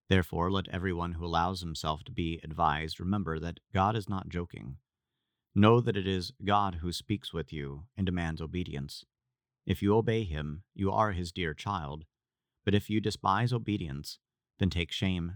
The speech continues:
misery, and grief for your reward. The same should be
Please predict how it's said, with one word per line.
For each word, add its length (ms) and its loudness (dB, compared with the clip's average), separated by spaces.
misery, 540 0
and 180 -4
grief 440 -4
for 220 0
your 220 -4
reward. 640 -8
The 80 -2
same 300 4
should 200 -6
be 240 -2